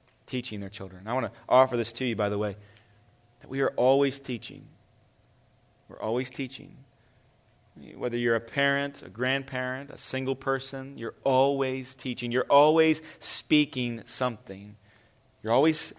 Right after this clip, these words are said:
pointing to what you believe to be true. And Moses is saying, if you believe that these things are true, if you'll obey them, if you'll love them, and then also teach them,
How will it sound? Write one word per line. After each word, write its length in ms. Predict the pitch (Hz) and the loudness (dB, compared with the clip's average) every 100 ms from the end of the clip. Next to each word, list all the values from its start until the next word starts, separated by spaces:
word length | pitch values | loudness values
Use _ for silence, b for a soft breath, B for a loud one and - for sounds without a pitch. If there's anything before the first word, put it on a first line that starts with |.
| - - | -14 0
pointing 760 | 165 175 175 143 120 113 117 123 _ _ _ _ _ | 4 4 2 -2 -2 -2 -6 -12 _ _ _ _ _
to 80 | - | -2
what 120 | 120 | 0
you 200 | 107 127 | 0 0
believe 480 | 131 123 123 131 131 | 2 2 2 0 0
to 100 | 131 | -4
be 120 | 110 104 | -6 -6
true. 460 | - 139 104 95 - _ _ _ _ _ _ _ - - | -2 0 0 -2 -14 _ _ _ _ _ _ _ -8 -4
And 100 | 98 | 2
Moses 400 | 123 127 110 110 | 2 2 -4 -4
is 80 | |
saying, 480 | - 127 113 98 95 - b b | -2 0 -2 -4 -10 -18 b b
if 100 | 110 | -12
you 80 | 107 | -6
believe 380 | 110 110 143 175 | -2 2 2 2
that 120 | 170 | 0
these 160 | 151 143 | -2 -4
things 220 | 135 123 | -4 -4
are 60 | 117 | -8
true, 340 | - 98 90 104 _ b b b b b _ | -10 -14 -16 -20 _ b b b b b _
if 120 | - | -4
you'll 140 | 117 120 | 2 6
obey 380 | 123 139 156 165 | 6 8 8 8
them, 200 | 127 110 | 4 -2
if 120 | 120 | -2
you'll 140 | 117 | 0
love 260 | 127 139 120 | 6 6 4
them, 300 | 107 98 104 - | -2 -4 -10 -10
and 80 | 110 | -8
then 100 | 110 | -2
also 400 | 131 139 - 113 | 0 0 0 -6
teach 400 | - 131 127 - | -6 -6 -6 -8
them, 280 | 92 90 | -12 -14